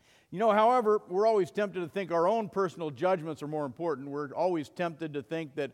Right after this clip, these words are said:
that what I think is more important than what God thinks. And that's why so many people just simply ignore the Ten Commandments. We read about them.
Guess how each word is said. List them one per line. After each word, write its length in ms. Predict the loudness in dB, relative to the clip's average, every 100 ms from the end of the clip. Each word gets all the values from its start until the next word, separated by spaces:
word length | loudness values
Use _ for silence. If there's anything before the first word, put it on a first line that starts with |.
| _ _ _
that 420 | 2 2 2 -8 -2
what 220 | 4 6
I 180 | 4 2
think 300 | -2 -6 -6
is 100 | -6
more 160 | -6
important 420 | -6 -2 -2 -2
than 120 | -6 -6
what 180 | -6
God 320 | 0 2 2 -2
thinks. 400 | -8 -8 -10 -18 _ _ _
And 140 | -4 0
that's 180 | 0
why 160 | 2 2
so 180 | 2 -4
many 200 | -2 -6
people 380 | -4 -6 -4 -4
just 200 | -4 -4
simply 280 | -6 -4
ignore 440 | -6 -4 -2 0 0
the 100 | -2
Ten 240 | -6 -6
Commandments. 500 | -6 -4 -2 -2 -6
We 80 | -6
read 220 | 0 2
about 280 | 2 0 -2
them. 220 | -8 -12